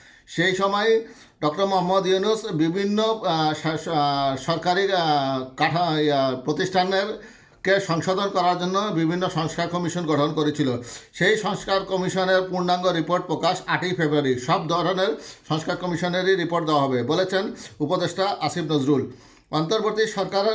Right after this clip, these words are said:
গঠন করা বিভিন্ন খাতের সংস্কার কমিশনের প্রতিবেদন আগামী আটই ফেব্রুয়ারি প্রকাশ করা হবে বলে জানিয়েছেন আইন উপদেষ্টা অধ্যাপক আসিফ নজরুল। মঙ্গলবার চৌঠা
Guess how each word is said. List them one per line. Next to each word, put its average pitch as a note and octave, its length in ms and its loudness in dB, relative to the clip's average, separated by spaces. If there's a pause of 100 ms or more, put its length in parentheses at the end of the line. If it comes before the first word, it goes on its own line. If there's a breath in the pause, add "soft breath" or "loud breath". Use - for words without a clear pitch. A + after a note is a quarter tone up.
(480 loud breath)
গঠন F#3 320 2
করা F#3+ 180 2
বিভিন্ন G#3 680 0
খাতের F#3 320 -2
সংস্কার F3+ 440 -2
কমিশনের F#3 480 -2
প্রতিবেদন F3 520 0
আগামী E3 380 0
আটই D3+ 320 0
ফেব্রুয়ারি D#3 400 0
প্রকাশ D#3 360 -4
করা D#3+ 200 0
হবে D3 180 0
বলে E3 220 0
জানিয়েছেন D3+ 480 0 (420 loud breath)
আইন E3 240 2
উপদেষ্টা F#3 480 0
অধ্যাপক E3 380 0
আসিফ C3+ 240 -2
নজরুল। C#3+ 380 0
মঙ্গলবার F#3+ 540 2
চৌঠা F3+ 320 2